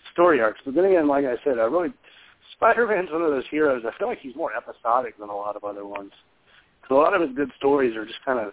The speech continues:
contained within a few ish. I mean, he's a very important part of the Sinister Six.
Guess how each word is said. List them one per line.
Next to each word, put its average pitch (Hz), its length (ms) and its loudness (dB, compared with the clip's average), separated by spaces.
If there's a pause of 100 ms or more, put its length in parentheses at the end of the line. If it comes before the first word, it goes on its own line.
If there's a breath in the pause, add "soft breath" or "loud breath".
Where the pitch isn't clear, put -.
contained 113 560 -6
within 107 260 -4
a 101 80 -6
few 110 340 -8 (840 soft breath)
ish. 139 180 6 (120)
I 139 40 -10
mean, 135 200 -4
he's 226 220 -8
a 165 160 2
very 156 240 0
important 139 400 -6
part 139 160 2
of 139 60 -6
the 113 160 -10
Sinister 110 360 -8 (120)
Six. 110 280 -2